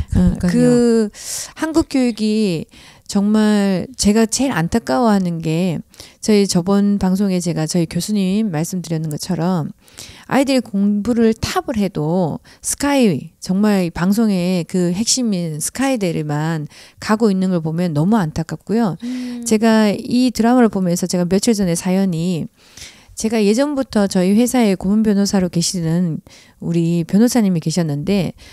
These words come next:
Speaker 1: 변호사님이 갑자기 저한테 연-, 연락이 와서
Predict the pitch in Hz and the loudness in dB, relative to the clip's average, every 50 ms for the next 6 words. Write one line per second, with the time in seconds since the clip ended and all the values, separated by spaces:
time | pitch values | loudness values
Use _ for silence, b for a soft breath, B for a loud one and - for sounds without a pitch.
0 | B B B B 208 220 240 233 254 240 226 214 196 185 - - - - - - | B B B B 4 4 6 6 4 4 4 4 2 0 -4 -12 -12 -8 -4 -2
1 | 220 220 202 190 170 175 160 160 160 - 165 160 175 185 180 - - - 175 175 | 0 0 0 0 0 0 0 0 0 0 2 2 2 2 0 -2 -4 -2 0 2
2 | 185 196 208 202 190 185 170 127 127 143 - 156 139 151 160 160 143 - | 2 2 2 0 0 0 0 -2 -2 -2 -2 -2 0 0 0 0 -2 -4